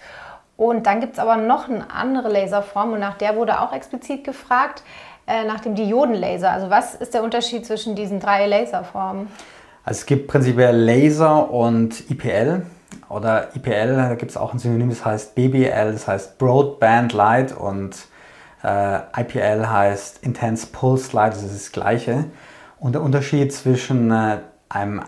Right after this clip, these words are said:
Speaker 2: I-P-L-Gerät und einem Laser ist die Wellenlänge, mit der behandelt wird. Beim Laser erfolgt die Behandlung mit einer definierten Wellenlänge. Das ist nur ein schmales,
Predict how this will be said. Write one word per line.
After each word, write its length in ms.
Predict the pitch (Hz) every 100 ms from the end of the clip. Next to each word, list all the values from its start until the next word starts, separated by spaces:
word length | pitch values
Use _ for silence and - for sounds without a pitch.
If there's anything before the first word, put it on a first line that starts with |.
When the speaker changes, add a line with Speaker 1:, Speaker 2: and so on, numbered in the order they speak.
| 113
Speaker 2:
I-P-L-Gerät 720 | 120 - 117 120 120 120 117
und 60 |
einem 160 | 104 104
Laser 560 | 101 120 127 131 120
ist 500 | 131 120 - - _
die 260 | 117 110 90
Wellenlänge, 600 | 98 113 127 110 113 120
mit 140 | 110
der 100 | 107
behandelt 440 | 101 98 110 139 139
wird. 200 | 143 -
Beim 180 | 104 107
Laser 640 | 104 120 123 123 123 - - - -
erfolgt 440 | - - 123 113 -
die 100 | 110
Behandlung 320 | 107 113 113
mit 100 | 113
einer 260 | 107 107 107
definierten 840 | 131 123 127 127 131 120 113 107
Wellenlänge. 720 | 104 123 135 131 139 160 170 -
Das 180 | -
ist 160 | 113 -
nur 320 | 117 107 -
ein 200 | 101 110
schmales, 800 | 113 - 101 123 127 - - -